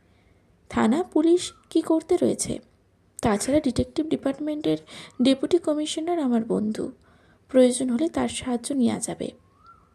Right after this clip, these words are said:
সেই জন্যই আপনার কাছে এলাম, আমাকে বাঁচাবার যা হোক ব্যবস্থা আপনি একটা করতে পারবেন। ডিটেকটিভ গল্প লেখায় আপনার এত সুনাম, কত রহস্যের সমাধান আপনি করেছেন।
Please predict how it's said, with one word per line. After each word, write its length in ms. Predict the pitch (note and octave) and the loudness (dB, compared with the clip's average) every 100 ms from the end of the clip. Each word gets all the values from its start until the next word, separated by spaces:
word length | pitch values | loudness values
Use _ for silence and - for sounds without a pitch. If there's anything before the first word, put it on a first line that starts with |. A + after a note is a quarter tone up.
| _ _ _ _ _ _ _ _ _ _ _ _ | _ _ _ _ _ _ _ _ _ _ _ _
সেই 240 | - E4 D#4+ | 2 4 4
জন্যই 520 | E4+ E4+ E4+ A3 A#3 - | 4 0 0 2 0 -4
আপনার 340 | A#3 - C4+ | -6 -2 -2
কাছে 280 | A#3+ A3+ A3 | -2 -2 -2
এলাম, 300 | - - C4+ - _ _ _ _ _ _ _ _ - | -4 -6 -8 -14 _ _ _ _ _ _ _ _ -2
আমাকে 360 | B3+ C4+ - | 0 0 -2
বাঁচাবার 480 | C4+ A#3 B3 C4+ B3+ A#3+ | -2 0 0 -2 -2 -4
যা 220 | - A#3+ | -2 -2
হোক 180 | A#3+ B3+ | 0 -4
ব্যবস্থা 460 | - A3+ A#3 A#3 C#4+ | 0 0 0 -2 -4
আপনি 240 | B3+ A#3+ | -4 0
একটা 200 | A#3 A#3 | 0 -2
করতে 340 | A#3 A3+ A3 - | -6 -6 -6 -8
পারবেন। 440 | - - - B3+ C4 _ _ _ _ - - - - | -6 -6 -8 -10 -16 _ _ _ _ -18 -18 -14 -4
ডিটেকটিভ 420 | C#4+ F4 F4+ F#4 - | 2 2 2 -2 2
গল্প 320 | C#4+ C#4 C#4 | 2 2 0
লেখায় 640 | D4 B3 A#3+ D4 B3+ A3 A#3 - - - | 2 2 0 -2 -2 -2 -6 -18 -8 -2
আপনার 360 | A#3+ - B3+ | -2 0 0
এত 220 | A#3+ A3+ | 0 -2
সুনাম, 540 | C4 - A#3+ B3+ B3+ C4+ _ _ _ _ _ _ | -4 -2 -2 0 -2 -4 _ _ _ _ _ _
কত 220 | - B3+ F#4+ | 0 2 4
রহস্যের 520 | G4 D#4+ D4+ - F4 | 4 2 0 -2 -4
সমাধান 480 | - B3+ B3 C#4 E4 | 0 0 2 0 -4
আপনি 220 | D#4 A3+ | -2 -2
করেছেন। 480 | A3 G#3 G3+ A#3 | -2 -4 -4 -6